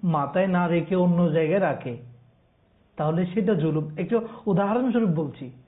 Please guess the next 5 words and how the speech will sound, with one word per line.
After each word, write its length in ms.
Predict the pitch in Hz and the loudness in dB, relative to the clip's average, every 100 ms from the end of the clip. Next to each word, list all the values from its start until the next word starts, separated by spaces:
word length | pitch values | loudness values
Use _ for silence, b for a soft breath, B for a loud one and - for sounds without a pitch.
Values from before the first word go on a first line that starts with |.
| b b b b | b b b b
যে 300 | 196 269 262 - - - | 0 2 2 -2 -10 0
লেবারদেরকে, 1000 | 180 185 196 247 214 240 208 233 240 233 | 2 4 2 0 2 0 0 0 0 0
যারা 180 | 170 175 | -2 0
কন্ডাক্টর 480 | 208 214 214 175 | 0 2 0 0
রয়েছে, 580 | 202 170 170 170 214 220 | 2 2 2 0 -2 -2